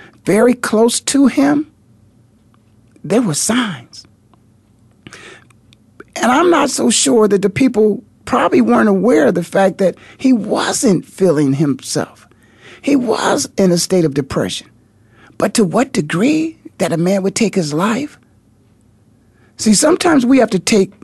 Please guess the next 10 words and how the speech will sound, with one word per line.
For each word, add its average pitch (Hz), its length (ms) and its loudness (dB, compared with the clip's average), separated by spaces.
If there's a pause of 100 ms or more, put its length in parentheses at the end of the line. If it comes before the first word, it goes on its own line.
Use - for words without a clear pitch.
(400)
control 196 520 0
of 175 140 0 (100)
other 190 400 2 (640)
people - 560 0 (640)
who 196 140 2
cannot 190 560 0
take 190 180 0
control 160 420 0
of 147 100 -2
themselves. 131 800 -4